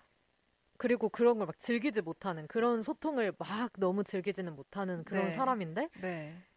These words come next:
Speaker 1: 그게 힘이 될 수 있구나를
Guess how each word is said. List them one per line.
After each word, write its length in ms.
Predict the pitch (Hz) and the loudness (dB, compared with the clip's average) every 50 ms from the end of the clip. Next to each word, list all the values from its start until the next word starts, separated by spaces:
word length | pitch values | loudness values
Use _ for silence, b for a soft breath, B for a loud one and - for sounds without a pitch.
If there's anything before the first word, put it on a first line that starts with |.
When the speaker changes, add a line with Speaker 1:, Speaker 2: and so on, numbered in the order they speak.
| _ _ _ _ _ _ _ _ _ _ _ | _ _ _ _ _ _ _ _ _ _ _
Speaker 1:
그게 420 | - - 233 233 214 285 262 190 165 | -6 -2 0 2 4 4 4 4 2
힘이 300 | - - - 370 392 277 | 0 -2 -2 0 0 0
될 160 | 185 196 180 | 0 -2 -4
수 140 | - - 190 | -4 -6 -10
있구나를 640 | 165 - - 196 180 170 160 180 247 254 165 135 | -10 -8 -8 -6 -6 -4 -4 -2 -2 -4 -4 -4